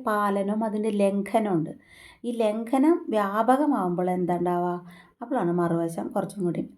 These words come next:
ഉം, സ്ട്രോങ് ആയിട്ട് രംഗപ്രവേശം ചെയ്യുന്നത്. നമ്മൾ, നമ്മളുടെ ഈ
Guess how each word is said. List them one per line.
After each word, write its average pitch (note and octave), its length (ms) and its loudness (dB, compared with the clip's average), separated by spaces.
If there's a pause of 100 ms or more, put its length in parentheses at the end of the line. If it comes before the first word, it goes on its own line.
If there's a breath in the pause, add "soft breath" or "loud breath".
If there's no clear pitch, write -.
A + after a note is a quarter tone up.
(120)
ഉം, F#3 240 -4
സ്ട്രോങ് G#3+ 480 -2
ആയിട്ട് E3 360 0 (480 loud breath)
രംഗപ്രവേശം F#3+ 640 -2
ചെയ്യുന്നത്. F3+ 260 0
നമ്മൾ, A#3+ 320 0 (500 loud breath)
നമ്മളുടെ A#3 400 -2 (120)
ഈ A#3 100 -4